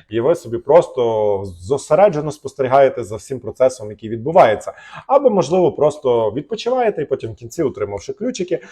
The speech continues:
заходите у власне помешкання. Ви не розтягнете в часі в ремонт, оскільки дизайнер знає реально, типу, як вписатися в найкоротший термін. Хоча пам'ятайте, що кожен етап, він все рівно має свою послідовність і має свою якусь термінологію.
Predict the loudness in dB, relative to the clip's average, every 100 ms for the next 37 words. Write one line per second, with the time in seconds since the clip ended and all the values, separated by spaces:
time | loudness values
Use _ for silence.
0 | -20 -10 -2 2 2 2 2 2 2 -4
1 | -8 -6 -6 -8 -6 -2 0 0 0 -2
2 | -2 -4 -10 -6 -6 -4 -4 -2 0 0
3 | -2 -18 -20 -8 -6 -4 -4 2 2 2
4 | -4 -8 -16 -12 -2 0 0 0 2 2
5 | 2 -2 -4 -8 -6 0 0 0 -8 -4
6 | -2 -2 -6 -10 -6 -6 -4 -2 -2 -4
7 | -4 -2 -2 -10 -20 -12 -6 0 0 2
8 | 0 0 0 -4 -4 -4 4 4 4 -4
9 | 2 2 2 -4 -20 _ -10 -10 -6 -4
10 | -4 -4 -4 -4 -6 -6 -10 -12 -18 -8
11 | 2 2 0 -8 -10 -6 -4 -4 -4 -4
12 | -4 -6 -10 -10 -6 -4 0 0 0 -8